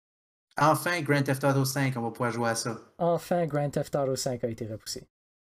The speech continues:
Speaker 2: C'est super.
Speaker 1: Ah, y a-t-il
Speaker 2: Euh,
Speaker 1: été repoussé pour de vrai ?
Speaker 2: Oui. Mars
Speaker 1: Ah, ok.
Speaker 2: deux mille vingt-deux.
Speaker 1: Ah, ben là, il va falloir que j'attende longtemps pour jouer à Grand Theft Auto cinq.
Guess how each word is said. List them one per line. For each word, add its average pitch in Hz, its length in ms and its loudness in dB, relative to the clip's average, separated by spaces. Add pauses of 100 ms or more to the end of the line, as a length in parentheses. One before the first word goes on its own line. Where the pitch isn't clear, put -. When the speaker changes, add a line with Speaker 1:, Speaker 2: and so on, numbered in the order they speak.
(260)
Speaker 2:
C'est - 120 -8
super. - 240 -8 (520)
Speaker 1:
Ah, 185 100 6
y 170 40 8
a-t-il 135 140 6
Speaker 2:
Euh, - 40 4
Speaker 1:
été 240 80 8
repoussé - 280 2
pour 226 100 -2
de 185 60 2
vrai ? 208 180 2 (220)
Speaker 2:
Oui. 160 180 2 (460)
Mars 156 300 2
Speaker 1:
Ah, 151 200 4
ok. 135 80 0
Speaker 2:
deux 139 60 2
mille 131 160 0
vingt-deux. - 120 -8 (1160)
Speaker 1:
Ah, 120 120 4
ben 113 140 0
là, 127 100 2 (120)
il 135 120 -4
va 113 80 -2
falloir 131 200 6
que 131 40 4
j'attende 139 340 6
longtemps 135 300 8
pour 185 140 0
jouer 175 160 0
à - 20 0
Grand 160 160 -2
Theft 160 180 -4
Auto 160 160 -2
cinq. 185 480 -4